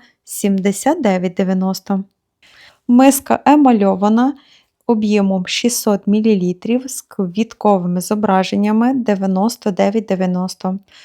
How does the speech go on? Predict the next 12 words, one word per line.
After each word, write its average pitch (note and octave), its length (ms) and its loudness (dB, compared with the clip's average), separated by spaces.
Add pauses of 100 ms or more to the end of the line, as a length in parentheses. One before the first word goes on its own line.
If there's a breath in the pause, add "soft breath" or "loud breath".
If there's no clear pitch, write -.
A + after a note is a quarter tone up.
(220 soft breath)
Миска G#3+ 540 2 (240)
пластикова G#3 760 0
складна G#3 880 0
на G#3+ 180 0
тридцять A3 500 -2
п'ять A3+ 280 2
літрів, B3 480 0 (340 soft breath)
триста G#3 540 -2
сімдесят G3 920 0
дев'ять. F#3 640 -2 (1200 soft breath)
Олівець A3 640 2
для G3+ 300 0